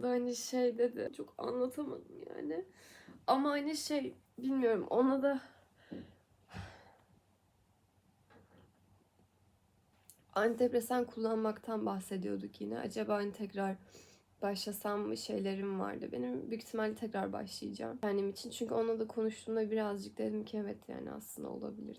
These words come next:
tekrardan hani. Bilmiyorum çünkü o hayatın sonu değil ve bugün varız yarın yokuz arkadaşlar. Hani çok da hani şey yapmamak lazım deyip O K B'ye sahip olmam çok gerçekten.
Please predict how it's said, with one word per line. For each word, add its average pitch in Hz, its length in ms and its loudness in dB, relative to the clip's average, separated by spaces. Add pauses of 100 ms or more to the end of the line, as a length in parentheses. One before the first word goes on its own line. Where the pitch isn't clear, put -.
tekrardan - 520 -8
hani. 226 280 -6 (520)
Bilmiyorum 202 240 -2
çünkü 247 140 2
o 240 80 6
hayatın 240 380 4
sonu 214 340 -2
değil - 320 -4
ve 110 220 4 (580)
bugün 214 320 2
varız 214 280 4
yarın 202 260 2
yokuz 190 300 -6
arkadaşlar. 208 760 -10
Hani - 240 -6
çok - 280 -8
da - 60 -6
hani - 180 -8
şey - 180 -6
yapmamak 208 480 -6
lazım 202 440 6
deyip 262 240 2
O 214 200 12
K 220 300 8
B'ye 226 200 8
sahip 214 360 4
olmam 220 380 2
çok 185 400 -2
gerçekten. 190 720 -2